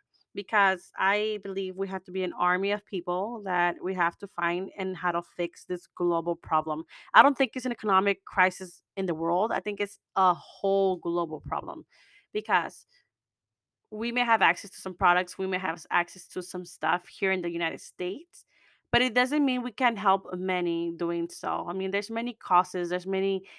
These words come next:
things out there where we could contribute to in the midst of learning ourselves. And I am very excited, uh, for this, um, information to go out. I wanna help as many people as I can.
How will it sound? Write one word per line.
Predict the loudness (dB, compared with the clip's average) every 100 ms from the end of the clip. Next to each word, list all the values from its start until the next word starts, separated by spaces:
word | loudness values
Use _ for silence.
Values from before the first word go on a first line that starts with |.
| -20 _ -2
things | -2 0 2
out | 4 4
there | 0
where | 2 2
we | 0
could | -2 -10
contribute | -10 -4 -4 -4 -4
to | -4 -2 -4 -6
in | 0 0 0 -6 _ _ _ _ _ -2
the | 2
midst | 4 4 4 2
of | 2 0 _ _ _
learning | 2 4 6 4
ourselves. | 0 0 0 0 -4 -16 -20 -20 _
And | -4 0 2 2 2 -2 -8 -2
I | 0
am | 0 2
very | 2 2
excited, | 0 -2 -2 0 2 0 0
uh, | 2 4 2 -2
for | -4 -4
this, | -2 -4 -6 -10 -10
um, | -8 -4 -4 -6 -10 -14 _ _ _ _ _ _ -8
information | -4 -2 -2 -2 -4
to | -6
go | -4 0
out. | 4 4 4 -2 _ _ -20 -20 _ _
I | 2
wanna | 4 2
help | 2 4 2 2
as | -4
many | -2 -4
people | -6 -8
as | -8 -10
I |
can. | -12 -10 -8 -6 -8